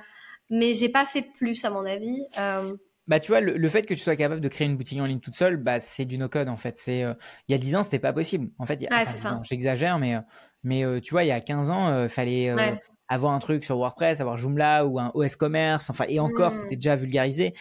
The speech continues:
Speaker 2: Mais ce que je veux dire, c'est qu'il y a de plus en plus d'outils qui te permettent de faire, euh, qui te permettent de faire sans forcément être un informaticien. Et c'est surtout ça, en fait, la, la vraie révolution. Et, euh, et donc, euh,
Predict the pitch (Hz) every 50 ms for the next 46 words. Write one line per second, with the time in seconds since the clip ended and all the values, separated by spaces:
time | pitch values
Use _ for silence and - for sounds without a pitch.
0 | - - - - _ - 127 - - 151 147 156 170 202 196 - 143 113 143 139
1 | 127 139 135 127 - - 160 165 147 151 170 147 139 139 - 190 170 147 - 147
2 | 139 139 135 123 - - - 143 135 127 - _ _ _ _ _ _ _ _ _
3 | _ _ - 110 107 156 147 - 143 123 - 156 147 151 156 151 139 131 120 -
4 | - 180 180 170 - - - - 180 180 175 - 160 - - - - - 143 143
5 | 160 196 208 196 - - - - - _ _ _ _ - 170 165 160 - - -
6 | - _ _ 147 139 139 131 - 139 135 131 127 - - - - - _ - -
7 | - 143 135 - - 170 - - 147 - 160 127 113 113 113 107 - - 107 110
8 | 107 113 120 120 123 120 127 127 120 123 120 113 - - 180 220 - - - -
9 | - - - - - - 131 139 139 143 139 135 131 131 131 131 131 120 117 -
10 | - _ - 151 156 165 185 196 - 180 151 139 131 - -